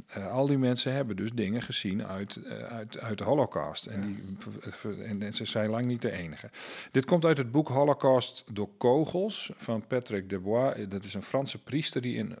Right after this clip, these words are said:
Speaker 1: de Oekraïne onderzoek deed naar de uitroeiing van de Joden tijdens de Tweede Wereldoorlog. Hij bezocht die locaties van massagraven en besprak, eh, en sprak met getuigen. Nou, de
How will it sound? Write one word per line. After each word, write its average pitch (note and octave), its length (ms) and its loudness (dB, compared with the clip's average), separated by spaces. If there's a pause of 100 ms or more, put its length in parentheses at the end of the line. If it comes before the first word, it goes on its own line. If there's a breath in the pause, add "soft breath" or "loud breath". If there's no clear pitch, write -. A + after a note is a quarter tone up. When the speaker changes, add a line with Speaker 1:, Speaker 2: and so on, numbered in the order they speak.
Speaker 1:
de G#2 180 -4
Oekraïne A#2+ 400 0
onderzoek B2+ 540 -2
deed G#2 280 2 (280 loud breath)
naar F#2+ 80 -2
de - 60 0
uitroeiing B2 500 2
van G#2+ 140 0
de G2 60 0
Joden A#2+ 320 4
tijdens A#2 280 2
de - 60 -10
Tweede G#2+ 280 2
Wereldoorlog. F2 600 0 (300 loud breath)
Hij G2 180 -2
bezocht F#2+ 440 0
die A2+ 120 4
locaties A#2 640 0
van A#2 160 -2
massagraven A2+ 680 -2
en G2 140 -8
besprak, - 500 -4 (100)
eh, G#2+ 300 -4
en G2+ 100 -4
sprak B2 300 0
met G2+ 140 -2
getuigen. A2 600 2 (380 loud breath)
Nou, F#2 160 2
de G2+ 100 -2